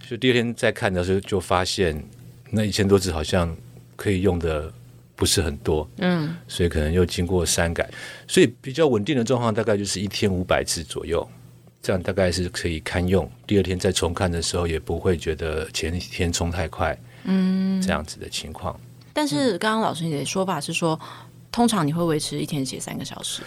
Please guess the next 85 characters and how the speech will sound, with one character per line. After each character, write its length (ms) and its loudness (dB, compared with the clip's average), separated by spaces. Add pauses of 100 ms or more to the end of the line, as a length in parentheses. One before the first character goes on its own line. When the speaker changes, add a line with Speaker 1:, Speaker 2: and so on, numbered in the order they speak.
(140)
Speaker 2:
不 80 -6
会 80 2
再 180 2
多。 180 -8 (200)
Speaker 1:
对， 100 2
理 40 4
想 180 2
的 80 0
状 180 0
态， 120 -2
因 80 2
为 80 6
我 100 4
的 80 2
脑 220 -2
力 120 2
是 160 2
有 140 0
限 240 2
的， 80 -6
就 60 -6
是 280 2
Speaker 2:
嗯。 220 0
Speaker 1:
其 80 -4
实 80 0
每 160 2
个 80 2
人 80 2
创 180 0
作 140 4
的 320 2 (220)
这 120 6
个 80 8
方 220 4
式 140 2
不 100 -8
太 160 2
一 140 0
样。 240 -2
Speaker 2:
对。 180 0
Speaker 1:
有 100 2
些 180 6
人 100 6
是 80 0
属 180 2
于 80 4
那 180 4
种 460 0 (560)
荒 420 2
溪 300 2
型 300 2
的、 160 2
山 200 2
洪 160 -2
爆 200 4
发 180 2
型 260 -2
的， 120 -6
就 100 -4
是 80 0
他 200 2
灵 140 2
感 160 4
来 160 4
的 80 2
时 160 0
候， 140 4
他 240 0
可 100 -2
以 200 0 (500)
连 180 0
写 240 2
个 220 2 (140)
数 180 2
十 140 2
小 200 2
时， 500 0
Speaker 2:
对。 120 2
Speaker 1:
然 100 2
后 80 4
呢， 220 0
几 160 -2
十 140 0
万 180 6
字。 260 0